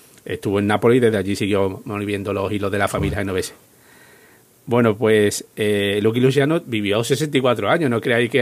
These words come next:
a este mafioso lo mataron como las películas, que mueren siempre todos muy jóvenes. Y, de hecho, murió justo el día que se estaba entrevistando con un productor de Hollywood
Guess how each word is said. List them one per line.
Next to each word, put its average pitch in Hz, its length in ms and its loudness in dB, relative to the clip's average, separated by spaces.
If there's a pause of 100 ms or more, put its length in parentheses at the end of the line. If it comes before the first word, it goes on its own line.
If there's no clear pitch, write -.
a 110 80 2
este 107 180 0
mafioso 120 360 0
lo 113 100 0
mataron 110 680 2 (120)
como 117 220 -4
las 107 80 2
películas, 127 380 2
que 113 60 -6
mueren 117 220 0
siempre 123 240 -2
todos 117 220 0
muy 113 120 -2
jóvenes. 139 320 0 (400)
Y, 117 100 -2
de 110 100 4
hecho, 143 260 4
murió 123 400 2
justo 196 420 2
el 123 180 -2
día 135 200 4
que 107 120 -2
se 117 80 0
estaba 120 180 0
entrevistando 131 520 0
con 104 120 -2
un 117 100 -2
productor 127 460 0
de 120 80 0
Hollywood 143 360 0